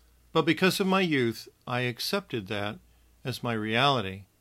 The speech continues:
So throughout the first three decades or so of my life, I was challenged in many aspects of my life to be victorious. As I would ponder situations in my life, I had a negative mindset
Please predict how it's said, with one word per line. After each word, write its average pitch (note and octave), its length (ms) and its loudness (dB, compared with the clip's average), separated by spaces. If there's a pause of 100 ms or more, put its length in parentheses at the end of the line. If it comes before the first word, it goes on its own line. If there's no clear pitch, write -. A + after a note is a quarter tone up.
(640)
So C3+ 280 2
throughout D#3 520 6
the D#3+ 100 -4
first - 340 0
three G3 460 -4
decades D#3 640 0
or B2 100 -2
so D3 280 2
of A#2+ 100 0
my A#2+ 220 0
life, A#2 420 2 (640)
I B2 120 0
was D#3+ 180 2
challenged C#3+ 580 4
in A#2+ 140 -2
many C#3 240 2
aspects C3 580 -2
of A#2 80 -4
my A2 160 -2
life G#2+ 400 -2 (460)
to - 120 -10
be C#3+ 100 0
victorious. C#3+ 800 -2 (760)
As D3+ 220 6
I D#3+ 140 8
would D3 360 4 (140)
ponder F3+ 340 8
situations C3 840 2
in A#2+ 120 0
my A#2 120 2
life, A2+ 360 2
I C3+ 140 2
had C3+ 220 4
a C3 80 0
negative C3 400 2
mindset C3+ 720 2